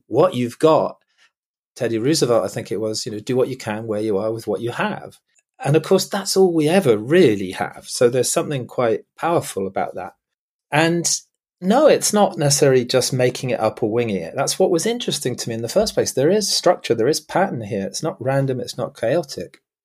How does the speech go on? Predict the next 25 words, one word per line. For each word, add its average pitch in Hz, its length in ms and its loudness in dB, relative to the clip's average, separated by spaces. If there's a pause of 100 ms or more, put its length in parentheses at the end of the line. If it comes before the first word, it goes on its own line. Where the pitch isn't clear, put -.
(260)
Improvisers 143 640 2
do 127 260 0
prepare. 120 560 2
And 120 80 0
what 131 140 4
I 123 40 -2
meant 147 320 0
by 123 120 2
preparing 123 420 0
a 113 60 -2
territory, 123 520 -2
not 113 180 -6
a - 160 -18
path, 156 760 -2
is 123 220 -2
that - 120 2
you're 135 100 -2
not 196 140 -4
trying 196 240 2
to 156 80 2
force 180 520 4
the 156 120 4
world 123 460 4 (600)
to 123 180 -4
submit 135 800 0